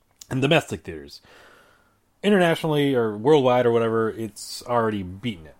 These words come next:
So, uh, let's just run down the numbers, 'cause these numbers are kind of ridiculous,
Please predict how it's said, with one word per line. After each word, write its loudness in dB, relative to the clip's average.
So, 0
uh, -4
let's -10
just -10
run 2
down 2
the 2
numbers, 0
'cause -8
these -10
numbers -4
are -8
kind -8
of -8
ridiculous, -8